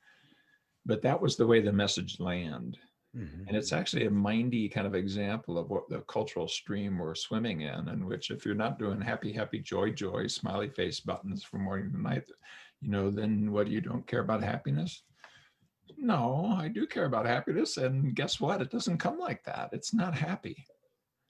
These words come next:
Speaker 1: When you're clinging, do you know that experiential avoidance, the initial wave of kind of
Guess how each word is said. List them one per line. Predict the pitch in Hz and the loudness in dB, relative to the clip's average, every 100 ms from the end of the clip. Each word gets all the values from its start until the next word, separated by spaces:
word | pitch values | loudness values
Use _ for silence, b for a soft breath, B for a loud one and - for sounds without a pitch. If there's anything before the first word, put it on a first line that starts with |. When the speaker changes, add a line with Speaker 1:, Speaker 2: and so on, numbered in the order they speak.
| _ | _
Speaker 1:
When | - 117 | 0 2
you're | 131 185 | 4 2
clinging, | 185 - 151 190 139 98 113 - - - B B B B | 2 0 2 2 2 0 0 -2 -8 -20 B B B B
do | - | 2
you | 165 | 4
know | 269 208 | 6 4
that | 135 101 - | 2 0 -4
experiential | - - 131 147 165 135 | -4 0 2 4 2 2
avoidance, | 113 104 123 92 76 - | 2 4 4 2 -2 -2
the | 76 | -2
initial | 90 92 - - 101 | -2 -2 0 -2 -2
wave | 90 92 95 | -2 0 -2
of | 90 - | -4 -8
kind | - 85 | -8 -6
of | 80 | -6